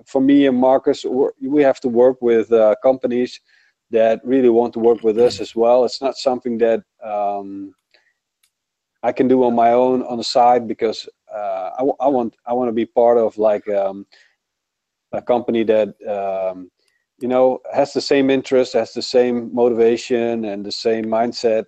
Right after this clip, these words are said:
about barbecue that I do. It's not only about making money; it's al-, also about, um, yeah,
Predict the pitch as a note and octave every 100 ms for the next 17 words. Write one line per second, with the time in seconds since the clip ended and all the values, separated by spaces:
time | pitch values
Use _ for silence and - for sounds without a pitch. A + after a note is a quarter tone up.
0 | - G#2+ G#2+ G#2+ A2 A2 A2+ G#2 G#2 G#2+
1 | A2+ A#2 C3+ _ _ _ _ _ _ -
2 | C3 A#2+ A#2+ A#2+ G#2 A2 A2 A2+ G#2+ G#2+
3 | A2+ A2+ - A2 - A2 A#2 - G#2+ G2+
4 | G2+ G#2 G2+ _ G2+ G2 F#2+ F#2+ F#2+ _
5 | _ _ _ _ _ _ _ _ _ _
6 | _ C3+ F#2